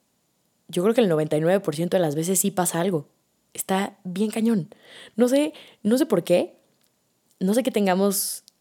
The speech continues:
eh, de específico. La neta no creo que las personas sensibles veamos el futuro ni nada por el estilo, pero está cañón cómo sientes las cosas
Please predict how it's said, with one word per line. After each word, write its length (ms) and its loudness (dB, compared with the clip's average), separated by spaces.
eh, 400 -4
de 140 -2
específico. 800 -2
La 160 4
neta 180 0
no 80 2
creo 120 0
que 80 0
las 100 0
personas 280 -4
sensibles 520 -2
veamos 300 0
el 100 0
futuro 260 2
ni 60 0
nada 180 0
por 100 2
el 60 0
estilo, 300 -4
pero 180 0
está 200 0
cañón 260 2
cómo 260 0
sientes 580 2
las 240 -2
cosas 680 -2